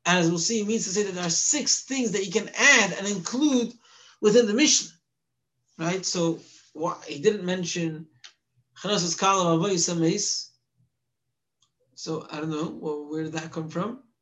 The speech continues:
Uh, in Tefillah, fine, that's from Rabbi Yochanan. Havashan Shimon Chaveru Ben Ish Ishtoi.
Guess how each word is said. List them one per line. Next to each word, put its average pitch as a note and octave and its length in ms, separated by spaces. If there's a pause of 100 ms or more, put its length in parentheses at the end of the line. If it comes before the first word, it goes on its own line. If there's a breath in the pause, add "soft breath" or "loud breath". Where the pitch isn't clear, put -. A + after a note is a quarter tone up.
(880)
Uh, D3+ 60
in D3 720
Tefillah, F3+ 560
fine, D#3 240
that's D#3+ 140
from D#3 120
Rabbi D3 180
Yochanan. E3+ 440 (840)
Havashan G3+ 440
Shimon G#3 280
Chaveru G3 400
Ben G#3+ 120
Ish A3+ 260
Ishtoi. A3+ 720